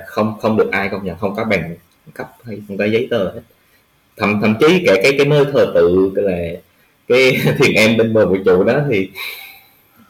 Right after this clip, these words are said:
trên giấy tờ nó là một cái, gọi là, cái, cũng là một cái nhà đất mà tu tại gia thôi, chứ không có giấy tờ là mở, mở chùa hay tịnh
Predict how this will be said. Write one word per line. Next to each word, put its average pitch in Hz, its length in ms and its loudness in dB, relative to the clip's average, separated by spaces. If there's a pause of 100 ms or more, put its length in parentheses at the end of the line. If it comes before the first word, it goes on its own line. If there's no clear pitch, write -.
trên 127 240 2
giấy 131 220 4
tờ 107 260 6
nó 127 220 2
là 156 140 2
một 98 260 0
cái, 147 480 4
gọi 95 160 0
là, 95 420 -2 (180)
cái, 139 260 -8 (1600)
cũng 110 120 -2
là 143 100 4
một 117 120 -6
cái - 80 4
nhà 131 260 4
đất - 220 -2 (100)
mà 101 180 0 (100)
tu 131 200 4
tại 95 220 2
gia 139 260 6
thôi, 131 220 2
chứ 156 160 2
không 147 200 -2
có 160 240 0
giấy 156 180 4
tờ 123 280 4
là 95 60 0
mở, 98 400 2 (280)
mở 117 300 2
chùa 127 220 6
hay 120 260 6
tịnh 104 280 0